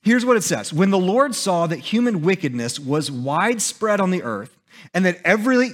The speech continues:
inclination of the human mind was nothing but evil all the time." Man, what an accurate statement. Sounds fi-, kind of familiar, doesn't it? "The Lord regretted that he had made man on the earth and was deeply grieved. Then the Lord said, 'I will wipe mankind whom I created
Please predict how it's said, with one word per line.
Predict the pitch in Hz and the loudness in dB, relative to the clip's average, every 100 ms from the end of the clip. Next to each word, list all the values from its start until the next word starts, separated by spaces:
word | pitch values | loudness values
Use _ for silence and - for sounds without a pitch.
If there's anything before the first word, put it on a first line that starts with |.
| - | -2
inclination | 208 220 220 180 180 185 208 | -2 0 0 2 2 0 -4
of | 180 135 | -4 -6
the | 135 | -6
human | 143 208 208 175 | -2 0 2 2
mind | 180 180 190 190 151 | 2 2 2 0 0
was | 147 135 | 0 0
nothing | 147 175 208 240 226 202 | 0 0 0 -2 -2 -2
but | 151 143 165 | -4 -2 0
evil | 196 190 202 | 0 0 -2
all | - 151 165 | 0 0 0
the | 165 165 | 0 -2
time." | 160 127 104 92 - | -2 -2 -4 -8 -6
Man, | 143 165 120 101 117 | -2 -2 -2 -6 -6
what | 151 151 | -2 -2
an | 107 - | -6 -6
accurate | 151 160 170 131 | -6 -4 -6 -6
statement. | - 135 104 87 _ | -8 -8 -8 -16 _
Sounds | - 190 190 | -8 -6 -6
fi-, | - 185 180 | -6 -8 -8
kind | - 185 | -8 -8
of | |
familiar, | 175 185 160 | -6 -6 -4
doesn't | 107 151 | -6 -8
it? | - _ _ _ - - _ _ _ _ | -10 _ _ _ -20 -20 _ _ _ _
"The | 147 | 2
Lord | 175 208 | 4 4
regretted | 185 127 180 214 185 | 4 2 2 2 0
that | 160 | 0
he | 170 | 0
had | 156 | 0
made | 147 151 170 | 0 0 0
man | 156 156 | 0 0
on | 156 | 0
the | 156 | -2
earth | 120 113 110 | -4 -6 -6
and | 131 | -6
was | 120 107 | -6 -4
deeply | 135 143 143 | -4 -2 -2
grieved. | 135 117 107 98 92 _ _ _ _ - | -4 -4 -6 -6 -12 _ _ _ _ 0
Then | 180 202 | 2 4
the | |
Lord | 180 185 175 | 4 4 2
said, | - 185 - | 0 0 2
'I | 165 202 | 0 2
will | 170 147 | 2 2
wipe | 165 226 175 | 2 0 0
mankind | 185 190 190 175 180 185 185 | -2 0 -2 -2 -2 0 0
whom | 156 - | -2 0
I | 160 | 0
created | 170 170 175 180 180 | 0 0 0 0 -2